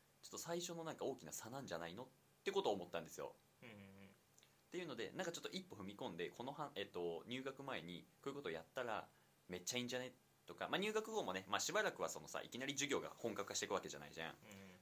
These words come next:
Speaker 1: なんかまあ、入学後ちょっとそのね、空いてる時間っていうのを加味して全体春休みと、まあ、見た時にこの春休みをより良くするにはっていうのをちょっと改めて喋ってみたいなとは思いますね。
Speaker 2: うんうんうん。
Speaker 1: まあ、てことで、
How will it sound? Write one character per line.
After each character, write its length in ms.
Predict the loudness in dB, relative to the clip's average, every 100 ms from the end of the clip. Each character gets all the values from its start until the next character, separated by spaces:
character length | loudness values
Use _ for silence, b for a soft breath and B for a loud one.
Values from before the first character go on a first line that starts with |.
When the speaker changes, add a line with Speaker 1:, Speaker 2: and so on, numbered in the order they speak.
| -6
Speaker 1:
な 60 |
ん 40 | 0
か 40 |
ま 60 | 2
あ、 20 |
入 200 | 2 2
学 200 | 0 0
後 100 | 0
ち 100 | 2
ょ 40 | 0
っ 60 |
と 60 | -2
そ 100 | -4
の 80 | -4
ね、 120 | -4 0
空 120 | 0
い 60 | 0
て 80 | -2
る 100 | -4
時 120 | -2
間 140 | -4
っ 20 |
て 160 | -4 -6
い 40 |
う 40 | -4
の 60 |
を 20 | 0
加 120 | 0
味 100 | 0
し 60 | -2
て 80 |
全 200 | 0 2
体 100 | 2 2
春 160 | 4
休 180 | 2 0
み 80 | -4
と、 200 | -4 -2
ま 120 | -4
あ、 20 | -2
見 100 | -2
た 100 | -6
時 220 | -6 -10
に 80 | -8
こ 120 | -10
の 40 |
春 180 | -8 -4
休 160 | -2 -4
み 100 | -8
を 80 | -10 B B B -12
よ 80 | -8
り 80 | -6
良 60 | -6
く 220 | -8 -12 B B B -20 -20 -20 -20 -20 -10
す 200 | -4 -2
る 100 | 4
に 100 | 6
は 80 | 6
っ 100 | 2
て 80 | -6
い 80 | -6
う 40 | -6
の 80 |
を 140 | -8 -2
ち 60 | 8
ょ 20 |
っ 40 |
と 60 | 10 10
改 100 | 6
め 60 | 0
て 80 | -2
喋 200 | 0 0
っ 20 |
て 80 | 0
み 80 | -8
た 100 | -4
い 60 | -2
な 120 | -2
と 100 | -2
は 80 | -4
思 120 | -6
い 40 |
ま 80 | -12
す 60 | -10
ね。 200 | -10 -10 -18 -20
Speaker 2:
う 20 | -16
ん 40 |
う 20 |
ん 20 | -16
う 20 | -14 -16 -14 -16 -16
ん。 40 | -18 -20 -12
Speaker 1:
ま 60 | -6
あ、 20 |
て 100 | -4
こ 120 | -4
と 100 | -6
で、 180 | -4 -6